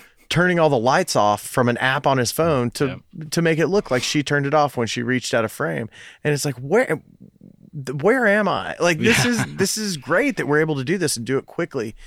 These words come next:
Speaker 1: and do it, you know, efficiently. The stuff is getting cheaper.
Speaker 2: Yep.
Speaker 1: And I think, <clears throat> I think what we have to thank for that, all this innovation, is the fact that the content medium is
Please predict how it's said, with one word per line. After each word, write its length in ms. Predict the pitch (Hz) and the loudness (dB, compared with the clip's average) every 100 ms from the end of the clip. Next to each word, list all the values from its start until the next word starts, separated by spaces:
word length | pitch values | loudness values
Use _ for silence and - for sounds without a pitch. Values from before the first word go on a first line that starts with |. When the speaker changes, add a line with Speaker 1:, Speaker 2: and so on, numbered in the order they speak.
| - - | -20 -14
Speaker 1:
and 200 | - 135 | -2 -2
do 160 | 123 135 | 2 0
it, 120 | 127 104 | 0 -2
you 100 | 117 | -4
know, 220 | 107 - 87 - - _ - | -4 -6 -14 -20 -20 _ -8
efficiently. 640 | 127 - 143 - 113 147 | -8 0 0 0 -2 -2
The 100 | 156 | -4
stuff 260 | - 143 139 | -4 -4 -6
is 120 | 113 | -4
getting 180 | 123 101 | -4 -4
cheaper. 480 | - 110 - 139 135 - - | -6 -6 -6 -8 -8 -16 -8
Speaker 2:
Yep. 100 | 139 | 0
Speaker 1:
And 80 | 143 | 0
I 40 | |
think, 280 | 135 208 - - | 2 0 0 -6
<clears throat> 480 | - - 139 - | -6 -6 -12 -6
I 60 | 139 | -6
think 240 | - 220 | 0 -2
what 140 | - 185 | 0 0
we 120 | 160 | 2
have 340 | 139 143 131 - | 2 0 -4 -4
to 320 | - 131 120 - - _ _ _ | -2 0 0 -6 -20 _ _ _
thank 400 | - - 139 139 | -20 -4 -2 -2
for 160 | - 123 | -2 -2
that, 240 | 104 101 | 0 0
all 160 | - 123 | 0 0
this 180 | 143 - | 0 -2
innovation, 720 | 127 123 104 107 123 107 82 92 _ _ _ - | -2 -2 -2 -2 -2 -6 -8 -12 _ _ _ -2
is 540 | 117 110 107 110 - - | 2 4 2 0 -6 -10
the 80 | 113 | -10
fact 400 | - 139 147 - | -4 0 0 0
that 180 | 135 110 | -2 -2
the 240 | 71 - 120 | -6 -6 -6
content 800 | - - 120 147 - 117 113 - - _ _ _ - - _ | -6 -4 -4 -2 -2 -2 -4 -8 -20 _ _ _ -20 -20 _
medium 680 | 101 127 147 127 98 98 95 _ _ - | 0 2 2 0 -2 -4 -8 _ _ -2
is 340 | 123 104 - | 0 0 -6